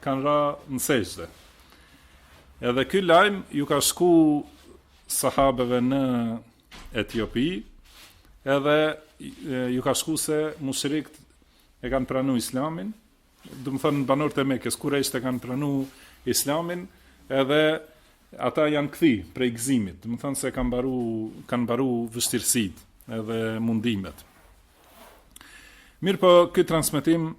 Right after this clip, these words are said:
nuk është sahih. E, njëherë,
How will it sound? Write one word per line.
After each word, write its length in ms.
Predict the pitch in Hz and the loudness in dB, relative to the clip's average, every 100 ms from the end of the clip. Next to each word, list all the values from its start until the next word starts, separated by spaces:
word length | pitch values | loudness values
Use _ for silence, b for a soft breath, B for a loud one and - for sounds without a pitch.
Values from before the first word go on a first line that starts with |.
| - | -8
nuk 220 | 139 147 143 | -4 0 0
është 240 | - - | -2 -2
sahih. 360 | 117 - 92 - b b b b _ - - _ - | -6 -4 -8 -10 b b b b _ -20 -20 _ -12
E, 100 | 110 107 107 104 101 104 107 _ b b b b b b 120 | -8 -6 -6 -8 -10 -12 -18 _ b b b b b b -2
njëherë, 360 | 127 160 151 | 0 2 0